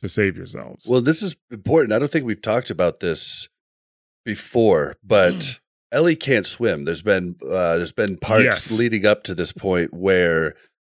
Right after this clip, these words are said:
Speaker 2: you're having to swim, bring a, a, you know, it's a mechanic, a gameplay mechanic. You're having to find a piece of wood, usually a pallet,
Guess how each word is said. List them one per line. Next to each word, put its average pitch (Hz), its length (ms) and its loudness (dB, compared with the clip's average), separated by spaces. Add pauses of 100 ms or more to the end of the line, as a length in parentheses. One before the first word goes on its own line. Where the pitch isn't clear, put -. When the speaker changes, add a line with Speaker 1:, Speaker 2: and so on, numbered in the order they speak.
(340)
Speaker 2:
you're 123 460 4
having 123 340 0
to 101 80 -6
swim, 139 640 2 (100)
bring 113 220 -2
a, 87 360 2 (240)
a, 95 260 -2
you 104 120 -2
know, 98 160 6
it's 95 180 2
a 104 420 4
mechanic, 110 540 -2
a 110 40 -14
gameplay 127 420 2
mechanic. 113 380 2
You're 110 100 2
having 104 160 0
to 92 60 -6
find 101 600 0
a 90 280 0
piece 104 240 -10
of 82 120 -18
wood, 107 400 0
usually 90 440 -6
a 82 160 -2 (120)
pallet, 107 580 -2